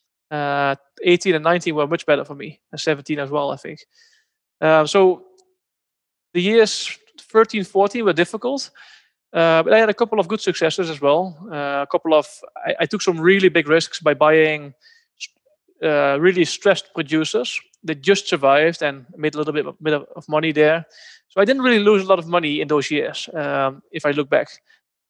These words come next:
Not enough to really be stressed. So I, I had enough courage to move on. And then in two thousand fifteen, I felt like things are ridiculously cheap. But of course, it's the first time in this cycle for me, and, uh,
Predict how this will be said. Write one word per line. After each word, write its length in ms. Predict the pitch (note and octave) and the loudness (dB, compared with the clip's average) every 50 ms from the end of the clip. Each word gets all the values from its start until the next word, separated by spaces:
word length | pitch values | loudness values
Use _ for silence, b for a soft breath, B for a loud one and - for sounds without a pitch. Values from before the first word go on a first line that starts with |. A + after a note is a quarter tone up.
| _ | _
Not 180 | F#3+ G#3 G#3 - | -2 -2 -2 -2
enough 400 | - - F#3+ F3+ F#3+ F#3 E3+ - | -2 0 2 2 2 2 0 0
to 120 | - F3+ E3+ | 0 0 2
really 360 | E3 F3+ F3+ F3+ F3+ E3+ F3 | 4 2 2 2 2 -2 -4
be 120 | D3 E3 | -4 -4
stressed. 400 | D#3 - - D#3+ D3 - - - | -4 0 0 0 0 0 -4 -6
So 140 | - D#3 D3+ | -2 0 2
I, 180 | D#3 D#3+ D#3+ D#3+ | 4 4 4 2
I 60 | E3 | 2
had 100 | E3+ E3 | 0 0
enough 300 | F3 G3 F#3+ - - _ | 2 0 0 -2 -2 _
courage 380 | - F#3+ F#3 F#3 F3+ - - | 0 2 2 2 0 -4 -6
to 400 | - E3+ E3 E3 D#3+ D#3 D3+ D3+ - _ _ _ _ _ _ _ _ _ _ _ _ _ | -4 -2 -2 0 0 -2 -4 -6 -10 _ _ _ _ _ _ _ _ _ _ _ _ _
move 160 | - F#3 E3+ E3 | -2 0 2 2
on. 240 | F3+ G3 A#3 A#3+ - b b b b b b b b _ _ | 0 0 -2 -6 -12 b b b b b b b b _ _
And 280 | E3 E3 D#3+ D#3+ D#3+ | 0 2 2 2 2
then 120 | F3 F3+ F3+ | 2 0 0
in 80 | E3+ | -2
two 140 | - - G3+ | -4 0 0
thousand 180 | F#3+ E3 D#3 D#3 | 0 0 -2 -2
fifteen, 460 | - A3+ A3+ - - - A#3 A3+ G#3 | -2 -2 -2 0 -2 -4 -4 -2 0
I 100 | F#3 F3 | 0 -2
felt 360 | D#3+ - - G3+ F#3+ F#3 E3+ | 0 0 2 2 2 2 4
like 360 | F3 E3 D#3+ D#3+ D3+ - _ F4 - _ _ _ _ _ _ _ | 4 4 4 4 0 -4 _ -20 -20 _ _ _ _ _ _ _
things 180 | G#3 G3+ F#3+ F#3 | -8 -6 0 0
are 140 | F3+ E3 D#3+ | 0 0 0
ridiculously 960 | D#3+ E3+ E3+ D3+ C#3+ C#3+ D3+ F#3 F#3 - _ - D#3+ D#3 D#3 - D#3 D#3 - - _ _ | -2 -6 -8 -8 -10 _ -2 0 0 -2 _ -14 -14 -12 -12 -10 -10 -12 -12 -12 _ _
cheap. 420 | _ - - A3 F#3+ D#3+ D#3+ F3+ - - b b b b b b b b b b _ _ | _ -8 -4 0 0 0 0 0 -4 -8 b b b b b b b b b b _ _
But 80 | E3+ | -8
of 100 | E3+ - | -8 0
course, 220 | - G3+ G3+ F3+ F#3 | 4 4 4 4 2
it's 120 | F3 - | -2 -6
the 60 | - | -8
first 260 | - - G3+ F#3+ - | 0 2 2 2 4
time 200 | - G3+ G3 F#3+ | 2 0 0 0
in 80 | F3 F3 | -2 -6
this 120 | D#3+ D3 | -6 -4
cycle 320 | - - G3 F#3 F3 - E3 | 0 2 2 2 2 -2 -6
for 140 | - F3+ E3+ | -8 -6 -4
me, 380 | F#3 F#3 E3+ D#3+ E3+ F3 E3+ | -2 -2 -2 -2 -2 -2 -2
and, 200 | D#3+ D#3 D3 D3+ | -2 -4 -4 -4
uh, 320 | D3 D3 C#3+ C#3+ C#3 C#3 | -4 -4 -2 0 -2 -2